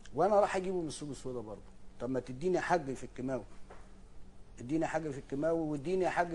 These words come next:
في التجاوي كمان. بقى ال-، الزرعة تطلع، بعد ما اطلع الزرعة ممكن بتتسعر، يعني في موضوع القمح ده يجي، آه، بربعمية جنيه، الحكومة بتصح-، بتسعره بربعمية جنيه.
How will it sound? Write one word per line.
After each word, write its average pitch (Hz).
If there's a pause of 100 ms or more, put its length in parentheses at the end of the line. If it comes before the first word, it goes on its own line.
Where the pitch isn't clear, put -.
(840)
في 165
التجاوي 160 (140)
كمان. 190
بقى 147
ال-، 143
الزرعة 156
تطلع، 123 (600)
بعد 147
ما 151
اطلع 160
الزرعة 165
ممكن 165
بتتسعر، 147 (800)
يعني 123
في 127
موضوع 135
القمح 156
ده 147 (760)
يجي، 160
آه، 139 (100)
بربعمية 156
جنيه، 160
الحكومة 143
بتصح-، 131
بتسعره 131
بربعمية 160
جنيه. 147